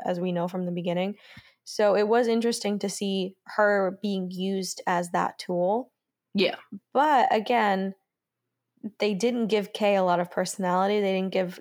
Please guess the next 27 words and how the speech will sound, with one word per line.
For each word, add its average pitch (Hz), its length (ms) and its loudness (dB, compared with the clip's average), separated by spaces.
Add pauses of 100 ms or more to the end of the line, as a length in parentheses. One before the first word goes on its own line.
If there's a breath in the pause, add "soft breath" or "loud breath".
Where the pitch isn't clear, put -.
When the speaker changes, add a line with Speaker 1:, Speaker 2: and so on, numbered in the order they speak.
(100)
Speaker 1:
Kay 185 180 0
a 185 80 2
lot 175 180 2
of 165 120 -4
depth - 480 -4 (380)
throughout 208 260 4 (140)
any 233 380 4
of 180 160 2
her 185 120 0
parts 180 540 -4 (280)
in 185 140 2
any 208 200 4
of 175 100 2
the - 60 -8
movies. - 480 -12 (160)
Speaker 2:
I 214 140 6
genuinely 247 560 2
think 202 300 2
Kay 196 340 2
could 196 180 2
have 196 120 2
been 180 260 2
one 165 160 4
of 180 100 2
those 165 240 2
people 156 400 2
who, 165 500 0